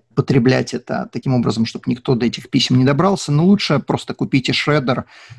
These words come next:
то есть машину, которая просто будет уничтожать ваши письма,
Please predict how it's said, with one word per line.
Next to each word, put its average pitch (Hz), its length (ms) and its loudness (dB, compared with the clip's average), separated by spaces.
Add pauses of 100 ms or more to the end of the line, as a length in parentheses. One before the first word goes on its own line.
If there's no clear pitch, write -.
(100)
то - 80 -6
есть - 120 -8
машину, 143 300 2
которая 117 280 -2
просто - 280 -6
будет 110 240 -4
уничтожать 117 560 -2
ваши - 380 -6 (160)
письма, - 400 -2